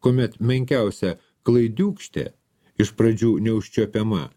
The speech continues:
skaičiuojant toliau auga kaip ant mielių ir galiausiai gaunamas atsakymas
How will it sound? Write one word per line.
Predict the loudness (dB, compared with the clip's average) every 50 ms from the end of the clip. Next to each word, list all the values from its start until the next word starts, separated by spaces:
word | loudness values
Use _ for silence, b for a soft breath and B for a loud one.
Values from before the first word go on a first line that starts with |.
| _ _ _ _
skaičiuojant | -18 -4 0 0 0 2 0 0 -2 -2 -2 -2
toliau | 0 0 2 2 0 0 -2
auga | -4 -2 -2 -2 -2 -2 -2 -2 -2
kaip | -2 -4 -4 -4 -4
ant | -4 -6 -4 -4
mielių | -2 -2 0 0 0 0 0 -2 -2 B B B B -2
ir | -2 0 0
galiausiai | 0 0 0 0 -2 -4 -2 -2 -2 -2 -2 b b b b
gaunamas | -2 0 0 2 2 0 0 -2 -2 -2 -2 -2
atsakymas | -4 -2 -2 -2 -2 -2 -2 -2 -2 -2 -4 -6